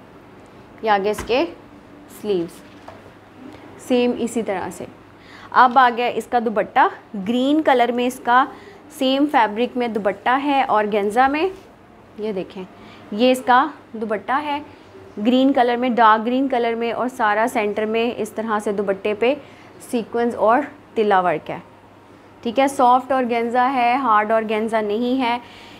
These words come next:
ये प्लम यानी कि डार्क पर्पल और ग्रीन का कॉम्बिनेशन है, टू कलर्स में है, यानी दुपट्टा इसका ग्रीन है और मैक्सी इसकी प्लम कलर में है। अब आगे दुपट्टे का वन साइड जो बॉर्डर है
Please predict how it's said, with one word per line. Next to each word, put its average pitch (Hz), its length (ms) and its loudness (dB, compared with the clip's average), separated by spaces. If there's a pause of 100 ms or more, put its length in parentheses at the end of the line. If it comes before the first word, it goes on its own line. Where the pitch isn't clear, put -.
(120)
ये 233 200 0
प्लम 254 580 2
यानी 247 260 0
कि 262 140 2
डार्क 220 400 4
पर्पल 240 360 0
और 233 120 0
ग्रीन 220 420 -4
का 262 180 4
कॉम्बिनेशन 262 640 -2
है, 269 320 2 (460)
टू 254 180 -2
कलर्स 240 400 2
में 254 140 -2
है, 262 160 0
यानी 240 180 -2
दुपट्टा 220 380 0
इसका 262 240 0
ग्रीन 220 360 -2
है 269 200 0
और 208 240 -2
मैक्सी 214 440 -6
इसकी 233 420 -4 (280)
प्लम 233 240 2
कलर 180 300 2
में 190 140 -6
है। 202 200 -8 (1400)
अब 247 240 6
आगे 247 320 4
दुपट्टे 233 420 -4
का 247 160 0
वन 233 300 0
साइड 226 300 0
जो 233 120 0
बॉर्डर 214 360 0
है 262 260 0